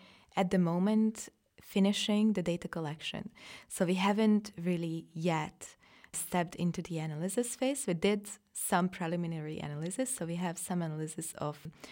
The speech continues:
smaller regions. And I think what's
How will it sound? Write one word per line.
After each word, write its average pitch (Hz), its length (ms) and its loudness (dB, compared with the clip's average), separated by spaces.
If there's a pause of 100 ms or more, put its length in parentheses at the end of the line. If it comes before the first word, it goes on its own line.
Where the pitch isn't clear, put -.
(320)
smaller 175 540 2
regions. 156 600 -2 (360)
And 202 140 2
I 196 80 4
think 214 480 -2 (240)
what's 214 400 0